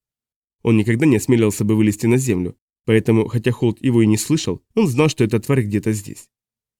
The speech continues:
Если сидеть совсем тихо, вжавшись в угол в кромешной тьме,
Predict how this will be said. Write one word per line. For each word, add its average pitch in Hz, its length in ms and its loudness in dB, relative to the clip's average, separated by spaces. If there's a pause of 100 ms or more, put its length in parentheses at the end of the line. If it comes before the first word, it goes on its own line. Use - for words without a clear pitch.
(160)
Если 117 220 -2
сидеть 113 300 -2
совсем 113 320 -2
тихо, 160 260 -4
вжавшись 110 480 -2
в 123 120 0
угол 110 180 0
в - 80 -8
кромешной 117 400 0
тьме, 92 300 -10